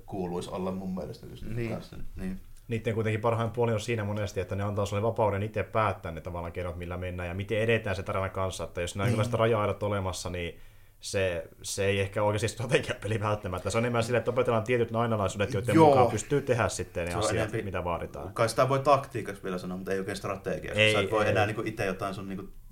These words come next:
Speaker 1: tämmösiä niinku suurempia suuntaviivoja silleen niinku päättää siinä, että milloin lähdetään mihin ja missä
Speaker 3: Niin.
Speaker 1: tapahtuu mitäkin tälleen ja missä sä tuotat jotain tiettyjä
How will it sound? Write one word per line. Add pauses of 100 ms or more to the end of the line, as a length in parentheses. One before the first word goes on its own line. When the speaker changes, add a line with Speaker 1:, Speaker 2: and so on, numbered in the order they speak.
(160)
Speaker 1:
tämmösiä (200)
niinku (100)
suurempia (640)
suuntaviivoja
silleen
niinku (160)
päättää
siinä,
että (680)
milloin
lähdetään
mihin
ja
missä
Speaker 3:
Niin.
Speaker 1:
tapahtuu
mitäkin
tälleen
ja
missä
sä
tuotat
jotain
tiettyjä